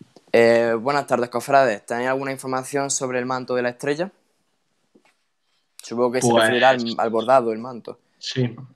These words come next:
Speaker 2: El proyecto está, se hizo público desde la hermandad, hay proyecto de, de bordarlo. ¿Cuándo? Es un proyecto muy grande. Eso no es, no es un proyecto que pueda acometer la hermandad de un año para otro. Entonces, pues,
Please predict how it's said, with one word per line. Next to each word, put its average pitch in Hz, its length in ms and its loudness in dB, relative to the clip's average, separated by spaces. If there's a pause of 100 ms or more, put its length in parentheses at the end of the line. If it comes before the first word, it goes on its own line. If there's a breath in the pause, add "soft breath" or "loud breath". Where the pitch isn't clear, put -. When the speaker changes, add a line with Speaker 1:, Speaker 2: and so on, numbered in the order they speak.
(1300)
Speaker 2:
El 123 280 2
proyecto 135 960 4
está, 151 540 2 (420)
se 123 120 -6
hizo 113 300 -4
público 131 400 2
desde 120 220 4
la 120 80 6
hermandad, 123 560 4 (680)
hay 120 200 6
proyecto 123 460 4
de, 120 460 4 (140)
de 120 360 2
bordarlo. 120 520 2 (540)
¿Cuándo? 170 520 4 (400)
Es 127 120 0
un 131 160 4
proyecto 123 360 0
muy 110 120 -10
grande. 117 320 0 (460)
Eso 131 240 -2
no 131 160 4
es, 123 220 4
no 131 160 4
es 151 80 0
un 151 60 -2
proyecto 151 340 2
que 143 80 0
pueda 135 180 2
acometer 123 320 2
la 123 80 4
hermandad 120 360 2
de 123 60 2
un 123 60 4
año 120 160 4
para 117 140 0
otro. 139 220 -2 (840)
Entonces, 120 420 0
pues, 127 300 4